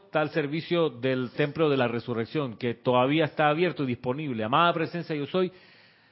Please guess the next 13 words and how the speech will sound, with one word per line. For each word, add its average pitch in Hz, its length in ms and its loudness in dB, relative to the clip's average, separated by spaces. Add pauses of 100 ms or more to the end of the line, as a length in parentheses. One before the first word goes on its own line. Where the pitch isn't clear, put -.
(160)
llévame 190 500 8
al 175 180 4
Templo 196 380 4
de 165 80 4
la 147 100 4
Resurrección 143 880 0
a 139 320 6
ver 202 340 6
a 180 80 6
mi 147 200 -2
Cristo 220 460 2
en 185 120 4
acción. 160 480 0